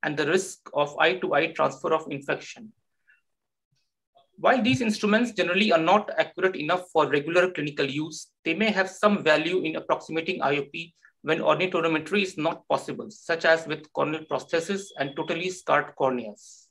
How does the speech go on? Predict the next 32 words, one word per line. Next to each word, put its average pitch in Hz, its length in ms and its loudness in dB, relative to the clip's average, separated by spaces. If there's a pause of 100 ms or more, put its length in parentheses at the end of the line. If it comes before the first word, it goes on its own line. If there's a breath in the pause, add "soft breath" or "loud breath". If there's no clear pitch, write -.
(1600 soft breath)
gat 262 240 4
is 247 120 -2
the 214 80 4
gold 202 280 6
standard, 180 440 4
and 160 260 2
it 175 100 -6
is 185 140 0
a 165 80 2
well-accepted 196 760 0 (120)
fact - 240 2
also 135 400 0
that 139 260 2 (580 soft breath)
Significant 208 580 0
errors 185 300 8
in 151 140 0
gat 160 300 4
I 147 120 2
O - 20 -6
P 156 120 -8
measurements 151 500 -4
are 139 140 0
mostly 196 420 -4
related 165 500 0
to 185 160 -8
patient 170 360 -2
variability 156 560 0
in 143 80 -6
the 151 80 -6 (120)
corneal 170 320 0
biomechanical 151 680 0
factors. - 560 -4